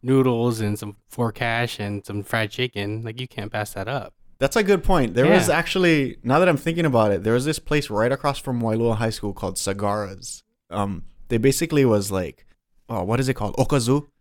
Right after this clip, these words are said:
Speaker 1: Mm-hmm.
Speaker 2: where you just have, like, all of this different types of food in, like, this glass panel.
Speaker 1: Right, yep.
Speaker 2: And you just pick, like, "Oh, I want s-, one scoop of that rice. I want one hot dog here and one slice of Spam," or whatever. And it was, like,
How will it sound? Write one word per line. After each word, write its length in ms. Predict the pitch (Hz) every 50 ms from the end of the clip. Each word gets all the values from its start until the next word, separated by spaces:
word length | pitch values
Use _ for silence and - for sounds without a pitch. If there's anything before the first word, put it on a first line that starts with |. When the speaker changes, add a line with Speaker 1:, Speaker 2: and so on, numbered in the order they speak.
| _ _ _ -
Speaker 1:
Mm-hmm. 220 | 120 113 117 117 120
Speaker 2:
where 320 | 117 123 113 110 107 107
you 200 | 92 107 117 110
just 200 | 107 113 113 -
have, 240 | - 120 117 107 101
like, 120 | 98 85 -
all 240 | - 107 117 120 120
of 80 | 117 110
this 320 | 113 104 - - - - _ _ _ 107
different 300 | 120 117 - 135 113 -
types 180 | 123 110 -
of 100 | 110 98
food 380 | - - - 113 107 101 101 101 _ _ _ _ _ _ _
in, 200 | - 107 104 101
like, 160 | 98 90 -
this 160 | 104 - -
glass 560 | 107 - 104 101 98 98 101 - - - - - -
panel. 420 | - 104 107 110 113 110 95 101 - -
Speaker 1:
Right, 80 | 110
yep. 140 | 104 117 113 -
Speaker 2:
And 140 | 110 113
you 40 | 110
just 220 | 107 110 104 - -
pick, 160 | - 110 -
like, 140 | 104 87 -
"Oh, 80 | 107 104
I 60 | 95
want 220 | 87 90 98 92
s-, 60 | - - 98
one 100 | 101 101
scoop 240 | - - 110 101 -
of 80 | 92
that 180 | 90 101 110 -
rice. 440 | - 107 107 107 107 107 - - -
I 60 | 95
want 340 | 92 90 90 92 90 - - -
one 220 | - - 104 101 101
hot 240 | 92 107 107 - -
dog 200 | 107 104 104 -
here 360 | - 113 107 107 107 101 104
and 120 | 104 95 101
one 180 | 101 107 101
slice 300 | 101 - - 98 101 -
of 60 | - -
Spam," 320 | - - 110 107 104 95
or 80 | 95 98
whatever. 400 | 104 104 101 104 98 101 95 - - _ _ _ _ - -
And 140 | - 123
it 40 | 160
was, 220 | 185 208 214 165 131
like, 380 | 123 113 110 98 87 - -